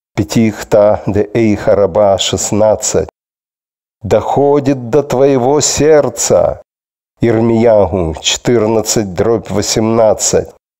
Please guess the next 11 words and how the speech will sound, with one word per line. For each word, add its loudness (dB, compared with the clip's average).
Раби 2
Хия 2
сказал: 0
"Где 2
мы 4
найдём, 2
что -2
Бог 0
назван 2
сердцем 0
Израиля?" 2